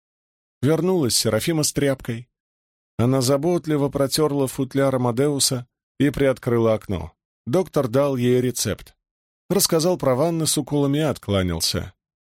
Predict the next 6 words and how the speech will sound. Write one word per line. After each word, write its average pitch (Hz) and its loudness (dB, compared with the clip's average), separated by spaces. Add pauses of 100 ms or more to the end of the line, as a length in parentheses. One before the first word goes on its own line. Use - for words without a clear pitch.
(340)
«Ну 180 2
и 131 2
слава 120 0
богу», 101 -2 (400)
подумала 117 2
Серафима. 113 -2